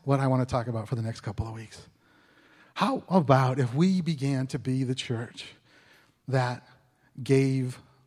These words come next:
way more than what people expected? What if we began to be the church that people would look at us and go,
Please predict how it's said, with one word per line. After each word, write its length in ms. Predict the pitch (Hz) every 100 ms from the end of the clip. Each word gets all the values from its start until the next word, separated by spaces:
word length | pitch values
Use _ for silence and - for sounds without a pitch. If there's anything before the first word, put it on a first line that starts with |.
| _ _ -
way 340 | 117 127 139
more 400 | 143 135 113 107 - _ _ - - -
than 160 | 123
what 160 | 123 120
people 260 | 120 120 113
expected? 500 | - 107 104 107 101 - - - _ _ - -
What 160 | 190 269
if 160 | -
we 160 | 196 220
began 340 | 185 175 165
to 60 | 151
be 140 | 160
the 120 | 143
church 260 | - 156 147
that 100 | 131
people 240 | 156 160 139
would 80 |
look 120 | 143 143
at 60 |
us 140 | 135 143
and 80 |
go, 240 | 127 120